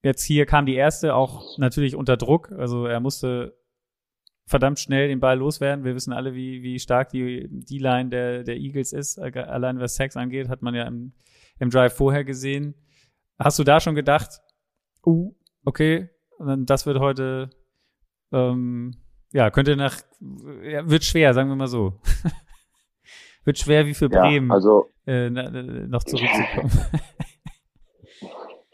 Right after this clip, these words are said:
Speaker 2: Ja, also es ist, also war relativ schnell, nachdem man die Offense zweimal hintereinander nicht stoppen konnte. Ähm, der Eagles war,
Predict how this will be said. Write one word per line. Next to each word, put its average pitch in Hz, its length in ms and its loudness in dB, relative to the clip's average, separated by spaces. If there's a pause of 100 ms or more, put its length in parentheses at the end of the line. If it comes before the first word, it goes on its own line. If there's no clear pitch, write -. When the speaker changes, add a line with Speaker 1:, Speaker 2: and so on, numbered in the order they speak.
(240)
Speaker 2:
Ja, 104 260 8
also 98 280 8
es - 140 -2
ist, - 360 -8 (340)
also 98 360 6
war 101 100 6
relativ 110 380 4
schnell, 107 380 -4
nachdem 101 300 -4
man 98 100 -4
die 85 80 -8
Offense - 400 -8
zweimal 98 300 -4
hintereinander 95 340 -6
nicht 87 120 -8
stoppen - 380 -10
konnte. 98 420 -2 (800)
Ähm, 87 440 2
der 85 180 0
Eagles 98 380 4
war, 98 180 8